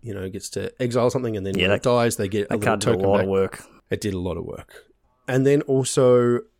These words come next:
Speaker 1: Luminous Broodmoth as a, as a one-of, um, to kind of get the chain going where, you know, you sack something to the Fiend Artisan and then it comes back as, you know,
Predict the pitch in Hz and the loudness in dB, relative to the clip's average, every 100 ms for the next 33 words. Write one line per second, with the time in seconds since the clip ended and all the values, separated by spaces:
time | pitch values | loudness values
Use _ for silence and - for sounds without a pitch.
0 | - 139 139 151 139 - 110 123 117 87 | -10 0 2 4 2 0 -2 -2 -2 -8
1 | - - - - 110 98 92 104 98 92 | -10 -18 -16 -10 -6 -6 -6 -6 -8 -6
2 | 110 90 - - - _ - 104 85 - | -6 -6 -10 -20 -20 _ -18 -16 -14 -16
3 | 135 - - - 117 107 - - 110 98 | -20 -20 -8 -4 -2 -2 -6 -4 -4 -4
4 | - - 113 - 110 98 101 101 95 92 | -6 -8 -8 -6 -4 -4 -4 -6 -6 -8
5 | 92 92 92 90 - _ _ _ - 107 | -8 -6 -6 -8 -12 _ _ _ -8 -6
6 | 90 90 - 107 - - 95 90 90 - | -4 -6 -4 -4 -4 -8 -8 -10 -8 -6
7 | 98 87 87 - 123 120 120 120 110 110 | -4 -4 -6 -2 0 2 0 0 -2 -2
8 | 107 107 104 92 95 - 92 92 - 123 | -2 -4 -6 -6 -8 -10 -10 -6 -2 -2
9 | 110 - 104 95 92 - 101 92 95 | -2 -4 -8 -8 -10 -12 -12 -12 -12